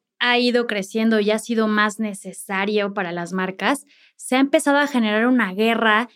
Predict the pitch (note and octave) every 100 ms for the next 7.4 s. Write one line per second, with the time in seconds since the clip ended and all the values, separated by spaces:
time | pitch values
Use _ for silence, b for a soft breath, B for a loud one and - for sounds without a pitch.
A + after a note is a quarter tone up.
0 | b - G#3 G3+ G#3+ G#3+ F3 - F3+ F#3+
1 | F#3 F3 F#3 A#3+ A#3 A#3 C#4 C#4 C#4 A3
2 | C4+ C#4 A#3+ A#3 - A3 G#3 A3 - G#3+
3 | G#3+ - A3+ G#3 - C4 C4 A3 G3+ G#3+
4 | - B B B - A3+ A#3 A#3+ B3 B3
5 | B3 B3 B3+ B3+ B3 B3 - B3 A3+ C4+
6 | C4+ C4+ A3+ C#4 C4+ C4 C4 - A#3 A#3+
7 | B3 B3+ D4+ -